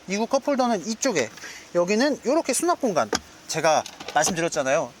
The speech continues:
요거 가죽 상태 딱 보고 바로 넘어갈게요. 요거 빨리 구독자 여러분들한테 보여드려야 되니까 영상 최대한 짧게 찍을게요. 일 열에 탑승하기 전에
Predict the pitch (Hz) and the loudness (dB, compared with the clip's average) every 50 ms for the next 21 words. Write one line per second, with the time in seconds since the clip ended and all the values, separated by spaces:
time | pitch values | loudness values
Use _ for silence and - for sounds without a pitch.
0 | - 196 214 208 220 240 208 - - - - - - 233 226 294 - - 359 359 | -4 -2 -2 0 2 0 0 0 -2 -8 -12 -2 0 0 0 0 -2 -2 -2 0
1 | - 359 339 - 339 - - - 214 196 277 277 165 - - - 208 208 170 160 | 0 0 0 0 -2 -2 0 -4 -4 0 2 0 0 0 0 2 2 2 4 2
2 | 160 196 196 175 156 - 135 113 104 - - - 170 165 175 165 - 233 277 311 | 2 4 2 2 0 0 -6 -8 -8 -10 -10 -8 -4 -4 -2 0 2 2 2 2
3 | 311 302 294 285 226 180 - - 175 190 - - 165 147 143 147 160 147 143 - | 2 0 0 -2 -2 -4 -6 -4 -4 -4 0 2 0 0 0 0 -2 -4 -4 -4
4 | 135 - 160 165 170 165 156 156 151 139 135 135 127 - 165 139 156 160 165 214 | -8 -4 -2 -2 -2 0 0 0 0 0 -4 -6 -2 -2 -2 -2 -2 -4 -4 -4
5 | 202 - - 262 254 262 196 143 - 185 196 - 180 - 190 196 180 - 123 160 | -4 -2 -4 -2 0 0 -2 0 -2 -2 -2 -2 -6 -8 -8 -8 -8 -8 -10 -10
6 | - - - - 285 311 320 339 302 269 - 294 294 - - 349 339 320 285 262 | -10 -10 -4 0 0 4 4 4 4 4 2 0 -4 0 0 2 2 2 2 2
7 | 214 202 196 220 214 160 110 | 0 2 4 4 2 2 2